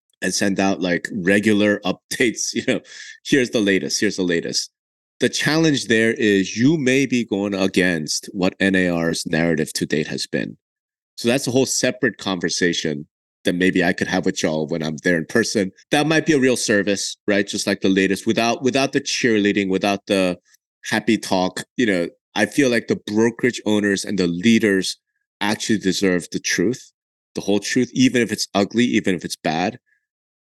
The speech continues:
'Cause if you just keep feeding them, like, "Rah, don't worry about it, we're gonna win,"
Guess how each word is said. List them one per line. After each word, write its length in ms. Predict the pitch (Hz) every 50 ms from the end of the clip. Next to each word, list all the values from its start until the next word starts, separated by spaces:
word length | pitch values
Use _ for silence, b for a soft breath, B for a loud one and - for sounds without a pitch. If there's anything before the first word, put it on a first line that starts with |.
| _ -
'Cause 180 | - 117 - 110
if 100 | 101 -
you 80 | 196
just 220 | 190 202 175 - -
keep 220 | - 156 147 -
feeding 360 | - 143 135 123 120 117 107
them, 220 | 107 104 104 101 92
like, 240 | 95 101 113 - _ _ _ -
"Rah, 380 | 147 156 160 156 156 151 147 -
don't 220 | - 180 196 190
worry 220 | 190 185 190 185
about 260 | 170 156 165 160 156 151
it, 60 | 131
we're 80 | 127
gonna 200 | 123 139 139 139
win," 500 | 127 127 147 170 165 143 127 127 131 131